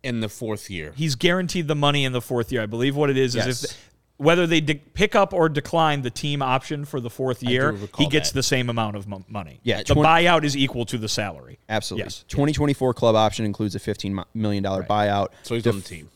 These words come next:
Speaker 3: deferred at one point five million from twenty twenty-four to twenty, uh, thirty-three. So, um, yeah, you're absolutely right. And the option automatically vests if traded. So he would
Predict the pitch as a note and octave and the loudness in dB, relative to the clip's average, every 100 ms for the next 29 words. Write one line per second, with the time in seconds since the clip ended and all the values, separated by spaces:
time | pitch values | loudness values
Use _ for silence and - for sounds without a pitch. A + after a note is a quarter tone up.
0 | - A#2+ - B2+ A#2 A2 G#2+ A#2 A2+ A2 | -2 0 4 4 6 4 2 2 2 -2
1 | - - G#2 G2+ G2 F#2+ F#2 F#2 - F#2 | -4 -4 -2 -2 -2 -6 -6 -8 -8 -10
2 | - G2 - G2 F#2 F#2+ F#2+ - F#2+ F2+ | -4 -4 -4 -6 -6 -4 -6 -6 -8 -8
3 | - - - - F#2 G2 F#2 F2 E2 - | -10 -14 -12 -6 -6 -4 -6 -8 -12 -14
4 | - _ - - F#2 E2+ F2+ F#2+ F2 G2 | -16 _ -10 -4 -2 -2 -6 -10 -8 -6
5 | F2 - G#2 F#2+ F#2+ - G2 - F#2+ F2+ | -8 -6 -4 -4 -6 -10 -10 -8 -8 -8
6 | F#2 F2 - G#2+ F#2+ G#2 G2+ - - A#2+ | -8 -10 -6 -6 -2 -2 -4 -6 -2 0
7 | - A#2 G#2 G#2+ G#2 G2 F#2 F#2 - G2 | 2 0 2 0 0 -4 -6 -8 -4 -4
8 | - - - _ _ - G2+ - F#2+ F2 | -4 -10 -10 _ _ -8 -6 -2 -2 -2
9 | - - G2+ F2+ - A2+ G2+ F#2 | -8 -2 -2 -2 -2 -2 0 -4